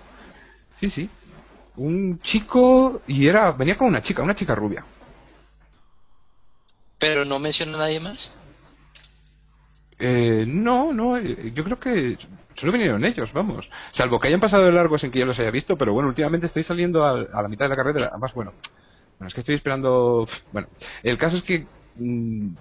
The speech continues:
Speaker 1: yo solo he visto a esos, a esos dos chicos, así, y creo que fue como hace unas tres semanas, o dos, o dos, dos sema-,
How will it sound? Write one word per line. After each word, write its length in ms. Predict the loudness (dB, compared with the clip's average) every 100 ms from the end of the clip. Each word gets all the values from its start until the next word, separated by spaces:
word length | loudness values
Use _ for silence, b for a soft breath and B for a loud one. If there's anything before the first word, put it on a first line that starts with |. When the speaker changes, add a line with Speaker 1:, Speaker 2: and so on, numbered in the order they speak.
| -4
Speaker 1:
yo 100 | -2
solo 180 | 0 0
he 40 |
visto 180 | 0 -2
a 40 |
esos, 340 | -2 -2 -4 -4
a 60 |
esos 200 | -4 -4
dos 140 | -6 -8
chicos, 300 | -10 -12 -12
así, 240 | -8 -6 -4
y 40 |
creo 180 | -2 -2
que 80 | -2
fue 160 | -4
como 180 | -2 -2
hace 180 | -2 -4
unas 200 | -6 -6
tres 160 | -8 -8
semanas, 540 | -14 -18 -8 -4 -4 -6 -12
o 120 | -4
dos, 400 | 2 4 2 -8 -12
o 80 | -6
dos, 100 | -6
dos 100 | -6
sema-, 160 | -10